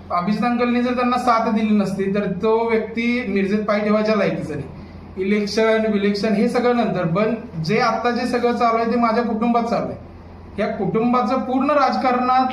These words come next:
विलीन केले त्या व्यक्तीने, त्या व्यक्तीने विलीन केले.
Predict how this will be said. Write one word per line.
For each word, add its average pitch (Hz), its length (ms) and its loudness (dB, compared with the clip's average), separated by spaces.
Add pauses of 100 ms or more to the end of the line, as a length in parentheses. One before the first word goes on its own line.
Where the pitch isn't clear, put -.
विलीन 240 380 0
केले 220 260 2
त्या 202 80 2
व्यक्तीने, 160 500 -4 (600)
त्या 208 120 0
व्यक्तीने 220 440 0
विलीन 240 340 0
केले. 247 360 2